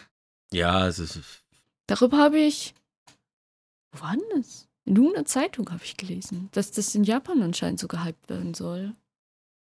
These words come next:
Speaker 1: Ja, nee, nee, tatsächlich. Ich, also gut, dann, ähm, ich möchte ja irgendwann noch die ganzen Yakuza-Spiele spielen.
Speaker 2: Ui, da ist was vor dir.
Speaker 1: Irgendwann. Ja, ja, ja. Ich, ich,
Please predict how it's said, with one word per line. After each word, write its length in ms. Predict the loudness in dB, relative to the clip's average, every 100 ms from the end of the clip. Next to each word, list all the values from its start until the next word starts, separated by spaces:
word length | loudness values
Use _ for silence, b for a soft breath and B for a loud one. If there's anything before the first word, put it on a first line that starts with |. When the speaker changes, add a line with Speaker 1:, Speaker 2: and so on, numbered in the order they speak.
| _
Speaker 1:
Ja, 560 | -16 -6 6 10 12 10
nee, 320 | 8 6 4
nee, 160 | 2
tatsächlich. 460 | 2 0 0 0 -2
Ich, 260 | -2 -2 -4 B B -14 -4
also 220 | 4 6
gut, 340 | 6 4 2
dann, 220 | 2 2 0
ähm, 380 | 2 4 2 -2 _ _ _ _ -2
ich 200 | 2 6
möchte 320 | 6 6 4
ja 200 | 4 4
irgendwann 540 | 6 6 6 4 6 6
noch 160 | 2
die 160 | 0 4
ganzen 400 | 6 8 6 6
Yakuza-Spiele 880 | 6 4 4 4 2 -2 0 0 -2
spielen. 420 | -4 -4 -4 -6 -14 _ _ _ _ _ _ _ _ _ _ 0
Speaker 2:
Ui, 240 | 4 4
da 100 | 2
ist 140 | -2 -2
was 100 | -2
vor 160 | -2
dir. 120 | 0 4
Speaker 1:
Irgendwann. 480 | 4 6 4 2 -4 _ _ _ _ -2
Ja, 380 | 6 8 8 8
ja, 500 | 6 6 4 2 -2
ja. 60 | -6
Ich, 160 | -8
ich, 260 | -8 -10